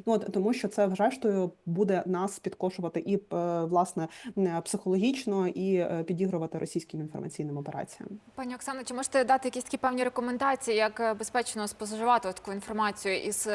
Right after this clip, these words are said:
Speaker 2: прогнозами, і, можливо, вберегти себе і своїх близьких, які теж можуть піддаватися впливу, е, такої інформації?
Speaker 1: А, ви знаєте, тут діє дуже таке загальне правило, але воно, незважаючи на свою загальність, дуже ефективне. Як тільки ви отримали інформацію,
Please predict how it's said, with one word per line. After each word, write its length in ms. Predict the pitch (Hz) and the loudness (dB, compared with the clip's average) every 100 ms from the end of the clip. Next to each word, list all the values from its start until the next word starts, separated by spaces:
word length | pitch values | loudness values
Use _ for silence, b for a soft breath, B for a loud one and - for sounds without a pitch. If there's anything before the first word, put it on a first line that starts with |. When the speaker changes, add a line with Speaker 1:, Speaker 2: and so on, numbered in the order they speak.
| - | -2
Speaker 2:
прогнозами, 760 | 220 220 240 254 247 220 220 214 | -4 -2 0 0 0 0 0 0
і, 60 | |
можливо, 300 | 214 226 214 | -2 -2 -2
вберегти 840 | 202 220 220 - - 254 226 202 | 0 -2 -2 -4 2 6 6 4
себе 440 | 196 220 220 247 226 | 0 2 4 6 4
і 40 | |
своїх 440 | 214 208 214 202 196 | 2 2 0 0 2
близьких, 460 | 220 220 - 196 | 2 2 -4 -8
які 240 | 196 - 214 | -8 -4 -2
теж 320 | 202 196 208 | -2 -4 -6
можуть 220 | 190 185 - | -6 -6 -10
піддаватися 760 | 196 220 226 185 170 185 185 | -4 2 6 4 2 -4 -4
впливу, 520 | 175 - 226 190 185 | -6 0 0 2 0
е, 280 | 175 170 175 | 4 4 4
такої 320 | 196 - 170 | 0 -4 -6
інформації? 680 | 175 - 180 165 139 - - - b b b b b b _ _ _ _ _ _ _ 226 208 | -6 -10 -10 -8 -8 -12 -18 -20 b b b b b b _ _ _ _ _ _ _ -6 2
Speaker 1:
А, 120 | 233 | 4
ви 60 | 220 | 6
знаєте, 200 | 359 330 | 6 6
тут 220 | 247 202 | 6 6
діє 200 | 277 285 | 6 6
дуже 200 | 254 262 | 4 2
таке 180 | 240 214 | 2 4
загальне 420 | 214 240 254 226 | 4 4 4 4
правило, 400 | 254 320 247 - | 4 6 6 6
але 140 | 208 | 6
воно, 200 | 208 262 | 6 4
незважаючи 600 | 254 214 214 214 247 247 | 4 4 4 4 4 4
на 60 | 220 | 2
свою 220 | - 226 | 4 2
загальність, 420 | 220 247 277 208 | 4 6 6 6
дуже 260 | 185 226 233 | 6 4 2
ефективне. 560 | 196 208 - 185 143 151 | 0 -4 2 2 2 0
Як 120 | 208 | 0
тільки 300 | - 320 277 | 2 2 4
ви 260 | 208 254 262 | 4 4 4
отримали 540 | 208 214 247 226 208 | 2 2 4 6 6
інформацію, 960 | 202 208 - 208 196 185 - 226 285 | 4 2 2 0 2 2 2 2 2